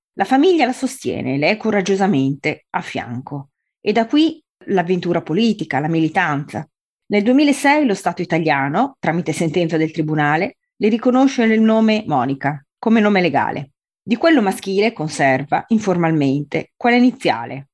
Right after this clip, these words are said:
quella J, per dare rappresentazione, mi dice lei, di quella non binarietà che ha sempre sentito appartenerle.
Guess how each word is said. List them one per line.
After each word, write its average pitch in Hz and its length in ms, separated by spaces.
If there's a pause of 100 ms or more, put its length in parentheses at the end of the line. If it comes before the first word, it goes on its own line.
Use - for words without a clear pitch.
(180)
quella 233 260
J, 147 420 (200)
per 202 120
dare 247 220
rappresentazione, 190 1080
mi 175 120
dice 170 240
lei, 139 380
di 175 160
quella 196 260
non 233 260
binarietà 175 760 (220)
che - 120
ha 190 40
sempre 185 300
sentito 170 420
appartenerle. 139 800